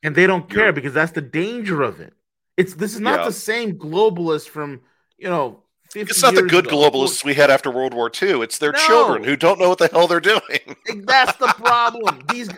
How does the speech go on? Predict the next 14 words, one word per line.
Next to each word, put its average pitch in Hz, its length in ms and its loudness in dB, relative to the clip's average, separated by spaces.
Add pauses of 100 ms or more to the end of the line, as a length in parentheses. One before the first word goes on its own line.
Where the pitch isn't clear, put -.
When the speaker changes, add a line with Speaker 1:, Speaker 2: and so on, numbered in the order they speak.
(160)
Speaker 1:
the 196 260 -2
other 277 380 -2
ones 233 280 -4
were 196 140 0
measured, 175 1000 -6
right? 165 400 -6
They're, 180 340 -6 (240)
they're, 185 180 -8
they're, 180 200 -4
they're 175 240 -4
measured. 190 640 -10
They 151 100 -12
were 139 220 -10
calculating. 190 720 -12